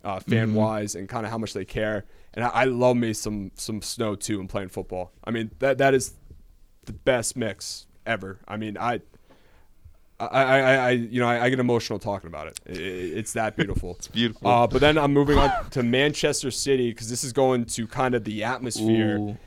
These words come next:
Speaker 1: And just imagine being in the Premier League, playing games. And, uh, to me, it was just Manchester City came to mind. You know, out there in England, uh, you know, not, not the biggest fan of Great Britain or England, but I, I, I do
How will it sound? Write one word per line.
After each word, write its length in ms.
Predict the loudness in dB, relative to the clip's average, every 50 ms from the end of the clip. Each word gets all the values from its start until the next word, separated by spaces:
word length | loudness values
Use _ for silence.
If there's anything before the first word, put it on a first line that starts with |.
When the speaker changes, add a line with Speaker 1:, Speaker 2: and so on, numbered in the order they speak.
| -14 -10 -8
Speaker 1:
And 120 | -6 -2
just 200 | -2 -2 -2 -2
imagine 400 | 0 2 2 2 2 0 -2 -4
being 420 | -4 -4 -2 0 0 0 0 -2 -4 -4
in 420 | -4 -2 -2 0 0 -2 -4 -6 -8 -8
the 100 | -8 -6
Premier 440 | -6 -6 -4 -4 -2 -2 -2 -2
League, 380 | -2 -2 -2 -4 -4 -6 -8 -8
playing 420 | -6 -2 0 0 2 2 0 0 -2
games. 560 | -2 -4 -4 -4 -4 -4 -4 -4 -6 -8 -10 -14 -20 _ _ _ _ -12
And, 280 | -8 -6 -6 -4 -4 -4
uh, 180 | -4 -4 -4
to 160 | -6 -6 -2 2
me, 200 | 4 6 6 6
it 40 |
was 140 | 4 2 -2
just 140 | -6 -6 -4
Manchester 460 | -4 -4 -4 -4 -4 -4 -4 -4 -6
City 280 | -6 -4 -2 -2 -2 -2
came 240 | -2 -2 -2 -2 -2
to 60 | -4 -4
mind. 440 | -4 -2 -4 -4 -4 -6 -6 -8 -10 _ _ _ _ -6
You 80 | -2
know, 80 | 2 4
out 200 | 4 4 2 2
there 160 | 4 4 4 4
in 60 | 2
England, 640 | -2 -4 -4 -4 -2 -2 -2 -2 -2 -4 -4 -6 -10 -18 -20 -20 -20 -20 _ -18 -14 -12
uh, 260 | -10 -10 -10 -10 -10
you 120 | -10 -10 -8
know, 160 | -8 -10 -12 -14 _ -12
not, 220 | -6 -4 -4 -4 -2
not 140 | -4 -4 -2
the 80 | -2
biggest 220 | -2 -2 -4 -4 -6
fan 300 | -4 -2 0 0 2 0
of 80 | 0 0
Great 220 | 0 0 0 0
Britain 220 | 0 -2 -2 0 -2
or 120 | -2 -2
England, 400 | -2 -4 -4 -2 -2 -2 -2 -2
but 120 | -2 -2 -2
I, 220 | -2 -2 -2 -4
I, 40 | -6 -6 -4 -6
I 80 | -4
do 440 | -4 -2 0 0 2 2 0 -2